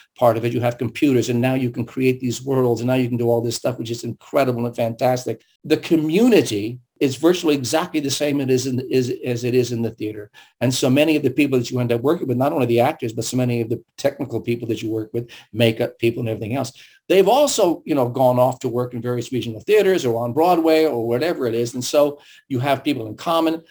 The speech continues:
And so I just love it now. I love going <laughs> on the lots, and I love doing, uh, you know, episodics in television and, and things, or doing a film or something. I, I really dig it. And I like the work in front of a camera.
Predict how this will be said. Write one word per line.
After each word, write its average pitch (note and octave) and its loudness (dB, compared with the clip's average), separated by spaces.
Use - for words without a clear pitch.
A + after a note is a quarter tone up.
And C3+ -2
so D3 2
I E3 -2
just D#3 -2
love C3 2
it - -6
now. G2 -10
I B2+ 0
love C3+ 0
going B2+ 2
<laughs> - -2
on F#3+ 0
the E3+ 4
lots, C#3 0
and B2+ 2
I D#3+ 2
love D#3 2
doing, B2 -2
uh, A#2 8
you C3 2
know, B2 2
episodics C3 0
in B2 0
television A#2+ 2
and, A2+ -8
and A2+ -6
things, B2 -2
or B2 -2
doing B2 2
a A2+ -2
film A#2+ 0
or A#2 -2
something. A#2+ -6
I, B2+ -2
I B2 0
really C3+ 0
dig A#2+ 2
it. A#2 -4
And A#2+ -4
I A#2 0
like C3+ 2
the C3+ 2
work C3 0
in A2 -4
front A#2 -4
of A2+ -6
a A2+ -6
camera. A2+ -2